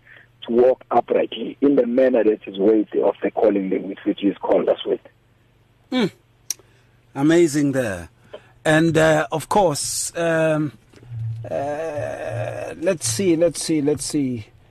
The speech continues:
Speaker 2: Uh, here's another one. It says, um, "Good evening, my friends, in Jesus' name. I'm listening to you. Thank you so much. Thank you so much. God bless you."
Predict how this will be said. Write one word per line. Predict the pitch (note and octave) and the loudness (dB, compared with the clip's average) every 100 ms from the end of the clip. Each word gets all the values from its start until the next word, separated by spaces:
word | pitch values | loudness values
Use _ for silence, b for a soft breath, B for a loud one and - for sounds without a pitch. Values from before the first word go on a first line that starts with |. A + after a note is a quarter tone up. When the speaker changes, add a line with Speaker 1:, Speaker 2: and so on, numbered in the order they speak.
| b b _ | b b _
Speaker 2:
Uh, | - B2 B2 A#2+ A#2+ A#2+ A#2 A2+ F2+ A#2+ | -2 2 2 2 2 2 0 -4 -8 -8
here's | A#2+ E3 E3 | 0 2 2
another | D#3 E3+ D3+ | 4 4 2
one. | C#3+ C#3+ F#3+ G#3 D#3 | 2 2 0 -2 -2
It | C3+ C#3+ - | -2 -4 -2
says, | - D#3+ D#3 C#3+ B2+ | 2 4 4 2 -2
um, | C3 B2+ A#2+ - b b - | -2 -2 -4 -8 b b 0
"Good | D#3+ | 2
evening, | F#3 F3+ E3+ | 4 4 4
my | D#3+ | 2
friends, | D3 - F3+ F3 | 0 0 2 2
in | D#3 D3+ | 2 2
Jesus' | D3+ C#3 B2+ - | 0 -2 -2 0
name. | D3 C#3 | 2 4
I'm | C3+ C#3 | 4 2
listening | D#3 - D#3 D3 | 0 -2 -2 -2
to | - | 0
you. | D3 D3+ D#3 | 2 2 0
Thank | - D#3 C#3+ | -2 -2 0
you | |
so | C#3 - C#3 | -2 -2 -2
much. | C3 G2 - | -2 -4 -8
Thank | - D3 C#3+ | -4 -2 -2
you | |
so | B2+ - | -4 -2
much. | C3+ B2+ G#2 - - | 0 0 -4 -10 -2
God | D3+ C#3+ | 0 0
bless | B2+ C#3+ C3 - | 0 0 -2 -4
you." | D3 B2+ A2+ | -2 -2 -4